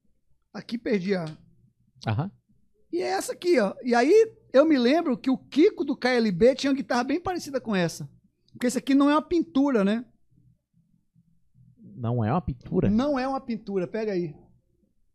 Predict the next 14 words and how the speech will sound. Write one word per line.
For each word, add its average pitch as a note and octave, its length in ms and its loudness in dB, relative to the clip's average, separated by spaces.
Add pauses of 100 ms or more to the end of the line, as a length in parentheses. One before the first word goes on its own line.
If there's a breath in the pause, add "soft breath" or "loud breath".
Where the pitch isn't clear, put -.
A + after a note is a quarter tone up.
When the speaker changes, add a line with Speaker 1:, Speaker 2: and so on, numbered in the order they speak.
(3000)
Speaker 1:
Ela B3+ 320 4
é C4+ 260 0
um E4+ 220 0 (240)
tecido. D#4+ 1120 4 (1400)
Speaker 2:
Caralho. B3 720 -4 (180)
Speaker 1:
É A#3+ 260 6
es-, - 300 2
esquema D4 360 2
de D4+ 80 4
prancha C#4 340 6
de C#4 100 0
surf, A3+ 440 10
mano. C3 280 -2 (400)
Speaker 2:
Ah, A#3+ 1080 -4